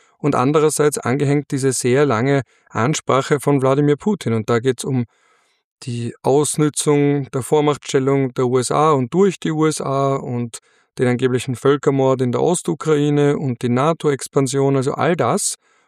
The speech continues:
Und Russland selbst sagt ja stets, dass man den Krieg erst dann beenden würde, wenn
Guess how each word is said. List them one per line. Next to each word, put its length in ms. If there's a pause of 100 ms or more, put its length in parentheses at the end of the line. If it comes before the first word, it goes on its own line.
Und 140
Russland 360
selbst 300
sagt 220
ja 80
stets, 380 (580)
dass 180
man 140
den 240
Krieg 300
erst 280
dann 240
beenden 340
würde, 280
wenn 320